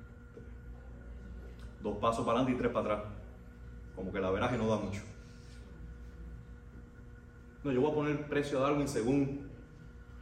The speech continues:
cómo Jesús me puso precio a mí.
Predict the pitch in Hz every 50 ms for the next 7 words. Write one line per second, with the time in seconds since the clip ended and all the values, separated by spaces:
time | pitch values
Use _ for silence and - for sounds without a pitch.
0 | - - - - - - - - 143 151 170 175 196 208 - - 147 123 - 151
1 | 165 170 143 139 120 110 - 156 190 - 151 127 - - 156 160 165 - - 156
2 | 135 117 123 175 233 262 233 - - - - - - -